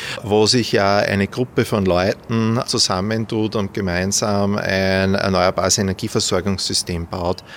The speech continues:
Und natürlich haben wir auch die Fantasie, dass nicht dort sozusagen beim Strom das Ende sein muss, sondern man kann ja auch eine dezentrale Betankungsinfrastruktur gemeinsam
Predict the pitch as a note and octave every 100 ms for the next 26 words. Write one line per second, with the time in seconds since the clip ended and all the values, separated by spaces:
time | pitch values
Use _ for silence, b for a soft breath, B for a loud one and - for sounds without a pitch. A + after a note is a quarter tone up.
0 | B B B - G2 F2+ F2+ F#2 F2+ -
1 | G#2+ - G2 - A2 G#2 A2 G2 G2+ F2+
2 | F#2 - G#2+ G#2 F#2+ - F#2+ - G#2 A2+
3 | A#2 B B - G2+ F#2+ G#2+ G2+ - G2+
4 | - G2 - F#2+ F#2+ G2 F2+ - - G2
5 | A#2 A#2+ - G#2 G#2 A2 - G#2 G#2 G#2+
6 | G#2+ - G2 G2 F#2+ - G2 F#2+ F#2+ -
7 | G2 F#2+ F#2 B B B G#2+ - A2+ -
8 | F#2 G2 - G#2+ F2+ F#2 - A#2 A2 G#2+
9 | G#2 - A2 - A2 - - G#2 F#2 F#2
10 | E2+ F2 F2+ F#2+ F2+